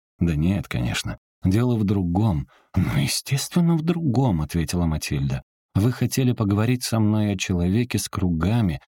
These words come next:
как предположил Данглар. И снова не то. Если бы под ножкой лампы на вашем столе не лежали газетные вырезки, я об этом даже не вспомнила. Теперь, когда вы знаете, что для меня врать так же естественно, как дышать,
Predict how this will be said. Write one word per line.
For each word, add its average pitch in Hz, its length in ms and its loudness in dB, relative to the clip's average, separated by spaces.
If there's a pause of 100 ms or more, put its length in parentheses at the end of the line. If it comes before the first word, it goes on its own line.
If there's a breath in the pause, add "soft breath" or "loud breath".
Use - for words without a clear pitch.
(120)
как - 240 -2
предположил 98 640 0
Данглар. 101 680 0 (360)
И 90 80 0
снова 151 460 0
не 170 180 2 (100)
то. 71 280 -4 (380)
Если 104 420 2
бы 98 160 0
под 98 160 0
ножкой 104 440 2
лампы 104 420 2
на 98 140 2
вашем 104 300 0
столе 107 360 0
не 95 140 2
лежали 95 360 0
газетные 92 640 0
вырезки, 139 440 0 (220)
я 120 280 4
об 110 120 2
этом 117 320 2
даже 113 260 2
не 113 120 2
вспомнила. 90 680 0 (240)
Теперь, 95 500 0
когда 92 280 0
вы 95 120 2
знаете, 92 520 0
что 107 180 -2
для 95 120 2
меня 101 260 2
врать 95 300 -2
так 92 200 0
же 90 120 2
естественно, 92 720 0
как 85 200 0
дышать, 90 400 -2